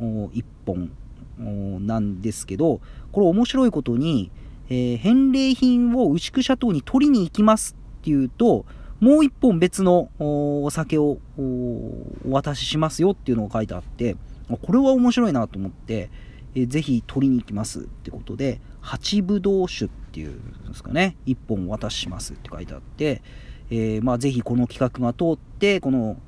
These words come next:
返礼品がもらえる状況になれば、えー、取りに行きたいなと。えー、まあ、ここ、お、まあ、あの、キャンプファイヤー、えー、新規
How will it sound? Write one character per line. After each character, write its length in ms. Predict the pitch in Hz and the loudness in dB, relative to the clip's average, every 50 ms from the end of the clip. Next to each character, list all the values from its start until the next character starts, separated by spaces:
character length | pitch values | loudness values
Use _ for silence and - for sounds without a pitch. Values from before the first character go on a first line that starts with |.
| - - | -16 -8
返 180 | - 127 117 113 | -2 0 0 0
礼 140 | 113 110 | 0 0
品 180 | 107 - 113 110 | -2 -2 -2 0
が 140 | 110 107 101 | 0 0 0
も 160 | 104 107 110 | 0 0 0
ら 100 | 120 120 | 2 2
え 80 | 120 117 | 2 2
る 160 | 123 123 110 | 0 0 0
状 140 | - 131 123 | -2 -4 -4
況 160 | 117 - 131 | -2 -2 0
に 80 | 127 | 0
な 100 | 131 156 | 2 2
れ 80 | 180 185 | 2 2
ば、 300 | 175 170 165 151 123 - - - - - - - | 4 4 4 4 2 -2 -6 -16 -18 -16 -14 -12
え 80 | 98 | -10
ー、 20 | - | -8
取 200 | - 131 110 107 | -4 -2 -2 -2
り 60 | 92 | -2
に 60 | 92 | -4
行 80 | 95 90 | -6 -8
き 80 | - - | -8 -8
た 100 | - 92 | -8 -6
い 60 | 90 | -6
な 100 | 92 87 | -8 -8
と。 160 | - 80 76 - - - - - - - - - - - | -10 -12 -14 -14 -16 -18 -18 -18 -18 -18 -20 -20 -16 -12
え 320 | 113 107 104 101 101 101 110 | -10 -8 -8 -8 -8 -8 -6
ー、 60 | 151 | -4
ま 80 | 185 196 | -4 -4
あ、 20 | |
こ 120 | 190 - 202 | -4 -4 -2
こ、 320 | - 214 208 208 202 196 190 - - 175 165 165 160 160 160 160 156 160 156 151 | 0 2 4 4 4 2 0 -2 -4 -4 -2 -2 -2 -2 -2 -4 -4 -4 -4 -4
お、 20 | 160 | -2
ま 120 | 175 190 175 | 0 0 0
あ、 240 | 151 - - 110 | 0 0 -4 -8
あ 40 | 131 | -8
の、 360 | 131 139 139 139 139 139 135 131 | -4 -4 -2 -2 -2 -4 -4 -2
キ 100 | - 175 | 0 0
ャ 60 | 165 | 0
ン 60 | 165 | 0
プ 80 | 160 151 | 0 0
フ 40 | 170 | 2
ァ 120 | 156 156 | 2 2
イ 80 | 151 135 | 2 2
ヤ 280 | 123 117 107 101 - | 2 2 0 0 -2
ー、 80 | - - - - - - - - - | -6 -14 -20 -20 -20 -20 -20 -16 -12
え 60 | - 127 120 120 117 113 117 120 | -8 -6 -4 -4 -4 -4 -6 -6
ー、 20 | |
新 280 | 123 - - 151 147 131 - | -6 -4 -2 -2 -2 -2 -4
規 100 | 147 | -6